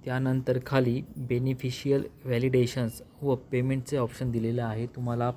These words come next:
पेमेंटच्या ऑप्शनवर क्लिक करायचं आहे. एंटर ॲप्लिकेशन आयडी ही तुम्हाला पीएम किसानच्या न्यू रजिस्ट्रेशन किंवा नमो शेतकरी महासन्मान निधी या पोर्टलवरून भेटणार आहे.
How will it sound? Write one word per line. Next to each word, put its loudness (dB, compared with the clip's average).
पेमेंटच्या 4
ऑप्शनवर -2
क्लिक -4
करायचं 0
आहे. -2
एंटर 0
ॲप्लिकेशन 0
आयडी 4
ही 2
तुम्हाला 6
पीएम 6
किसानच्या 2
न्यू 4
रजिस्ट्रेशन 2
किंवा 4
नमो 6
शेतकरी 6
महासन्मान 6
निधी 6
या 8
पोर्टलवरून 2
भेटणार 0
आहे. -6